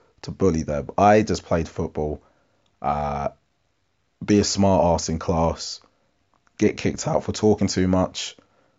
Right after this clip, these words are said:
come back in, do my work. That was, I didn't have time to bully people. Um, I, I talked to everyone. That was my problem. If anything, if I disliked more people,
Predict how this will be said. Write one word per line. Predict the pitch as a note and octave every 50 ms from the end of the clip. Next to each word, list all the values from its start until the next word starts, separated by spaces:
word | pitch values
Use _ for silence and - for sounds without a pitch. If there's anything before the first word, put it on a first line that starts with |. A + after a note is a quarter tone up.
| _ _ -
come | - - G2+ G2
back | F2+ F#2 F2 E2 - -
in, | F2 E2+ D#2 D#2+ D#2 D2+ _ -
do | - D#2+ F2+
my | F2 D2+
work. | C#2+ C2+ C#2+ D2 C#2+ C#2 - - - - _ _ _ _ _ _ _ _ _ _ _ _ _ _ -
That | G2 G2+
was, | G2 F2 -
I | E2 E2 F2+ F#2
didn't | - - F#2 F#2+ E2+
have | D#2 -
time | - D2+ C#2+ -
to | -
bully | - D2+ C#2+ B1 -
people. | - - G#1 - - - - - _ _ _ _ _ _ _ _ _ -
Um, | E2 D#2 D2+ D2 D2 D2 C#2+ C#2 C2 - _ _ _ _ _ _ _ _ _ _ _ _ _ _ _ _ _ - - _ _ -
I, | G2+ A2+ G#2 -
I | - -
talked | - - E3 E3 - -
to | - G#2
everyone. | F#2+ E2 - D#2+ D#2 D2 C2+ -
That | G#2+ A2
was | F2+ F2+ F2
my | G#2 G2+ F#2+
problem. | - - E2+ E2 - - D#2+ C#2+ - _ -
If | G2 F#2 B2+
anything, | C3+ C3+ B2 - - F2 E2+
if | F2 F#2+ G#2
I | G2+ D#2+ - _ - - - _ _ - - - _ -
disliked | E3 D#3+ - - - G#2 G#2+ A2+ C3 - - -
more | F2+ D#2+ D#2
people, | - - E2 D#2+ D2+ - - - D2 D#2 -